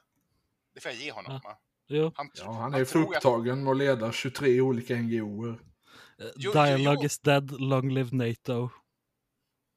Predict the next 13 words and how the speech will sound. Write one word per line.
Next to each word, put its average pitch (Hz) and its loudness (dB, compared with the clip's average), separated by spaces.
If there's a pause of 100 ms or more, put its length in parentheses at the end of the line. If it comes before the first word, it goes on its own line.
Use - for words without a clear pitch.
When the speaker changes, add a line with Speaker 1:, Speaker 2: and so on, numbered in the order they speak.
(1500)
Speaker 1:
Vänta, 131 -16
va, 156 -6 (480)
va, 143 -8
vad 147 -6
är 165 -10
död? 175 -10 (680)
Speaker 2:
Eh, 107 -18 (360)
dialog. 139 2 (560)
Speaker 1:
Ja, 147 -4 (260)
<laughs> - -18
dialogue 139 -12
is 127 -20
dead. 120 -16